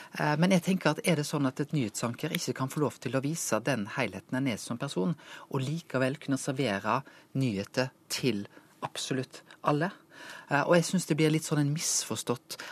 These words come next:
at en, eh, eksempelvis i en, eh, T V-stasjon som N R K ikke har et partipolitisk symbol på seg, synes det blir noe helt annet. Fordi at N R K ønsker jo nettopp å være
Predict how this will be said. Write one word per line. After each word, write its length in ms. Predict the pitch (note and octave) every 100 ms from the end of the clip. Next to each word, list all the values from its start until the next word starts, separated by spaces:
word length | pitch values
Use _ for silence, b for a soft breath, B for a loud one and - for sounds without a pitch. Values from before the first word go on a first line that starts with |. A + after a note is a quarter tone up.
| B
at 200 | C#3+ C#3 -
en, 200 | C#3 D3+ -
eh, 380 | - D#3+ C3 B2 C#3
eksempelvis 640 | - D3 - B2+ B2 - -
i 60 | B2+ B2+
en, 160 | B2
eh, 600 | B2 - - - A#2+ B2
T 180 | A#2+ D3
V-stasjon 440 | B2+ A2+ - G#2+ A#2
som 200 | - B2+
N 120 | A2+
R 80 | -
K 140 | C3 -
ikke 200 | - A2+
har 60 | A#2+
et 120 | - -
partipolitisk 680 | - - A#2 - G#2 - A#2+
symbol 240 | - C3+ A#2
på 140 | -
seg, 240 | - G3+ F#3+ B B
synes 160 | - C#3
det 120 | C3
blir 100 | A2
noe 160 | A#2+ C#3
helt 320 | - A2+ -
annet. 300 | A#2 G#2 F#2 B B B -
Fordi 320 | - B2 C#3+ B3+
at 140 | D3+ D#3+
N 160 | B2+
R 80 | B2
K 220 | - C#3+ G#3 G3+
ønsker 340 | D3 - -
jo 80 | D#3+
nettopp 480 | E3+ - C3 - -
å 160 | - C3
være 460 | B2 G#2+ G#2+ A#2+